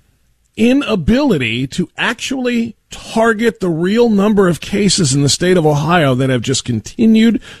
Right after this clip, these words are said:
to be wrong have her, uh, maybe understanding that a whole lot of people don't place a whole lot of faith in what they're hearing from her.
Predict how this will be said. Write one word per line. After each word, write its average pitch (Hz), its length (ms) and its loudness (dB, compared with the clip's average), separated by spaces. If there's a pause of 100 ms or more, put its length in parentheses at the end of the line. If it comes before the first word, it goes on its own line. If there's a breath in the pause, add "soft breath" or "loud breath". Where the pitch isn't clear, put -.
to 160 120 0
be 143 160 2
wrong 131 800 2 (800 soft breath)
have 180 360 -2
her, 190 840 0 (120)
uh, 160 680 0 (640 soft breath)
maybe 180 760 0 (160)
understanding 190 960 0
that 135 100 0
a 120 80 0
whole 185 180 2
lot 185 140 2
of - 60 -2
people 160 260 0
don't 160 200 -4
place 175 240 -2
a - 20 -6
whole 151 160 -2
lot 143 140 0
of 120 80 -6
faith 98 420 -6 (100)
in 113 140 0
what 127 140 0
they're 120 120 0
hearing 107 280 2
from 90 220 0
her. 90 200 -2